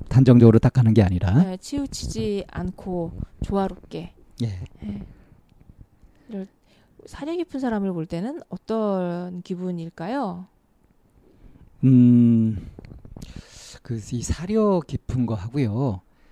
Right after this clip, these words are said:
Speaker 1: 그 근심이 많은 거,
Speaker 2: <laughs>
Speaker 1: 근심 걱정 많은 거, 이건 좀 구분할 필요가 있을 것 같거든요.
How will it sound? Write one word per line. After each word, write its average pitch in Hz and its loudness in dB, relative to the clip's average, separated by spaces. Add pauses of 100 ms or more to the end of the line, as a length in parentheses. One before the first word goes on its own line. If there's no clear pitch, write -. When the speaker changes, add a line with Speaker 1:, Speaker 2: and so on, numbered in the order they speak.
(320)
Speaker 1:
그 113 -10
근심이 156 2
많은 117 -2
거, 98 -4
Speaker 2:
<laughs> - -20
Speaker 1:
근심 139 2
걱정 123 2
많은 113 0
거, 101 -2 (380)
이건 147 0
좀 214 -4
구분할 127 2
필요가 151 2
있을 - -4
것 107 -4
같거든요. 107 -2